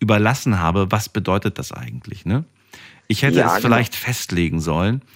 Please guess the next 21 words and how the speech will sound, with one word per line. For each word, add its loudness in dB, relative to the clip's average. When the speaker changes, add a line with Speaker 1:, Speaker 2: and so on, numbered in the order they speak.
Speaker 1:
und -2
gar 2
nicht 2
die -2
Option. 0
Aber 0
ich -4
wollte 4
das, -6
genau 2
das -2
wollte 2
ich -8
nicht. -6
Ich -14
wollte, 2
dass -2
jeder 2
die -2
Freiheit -2
hat, -4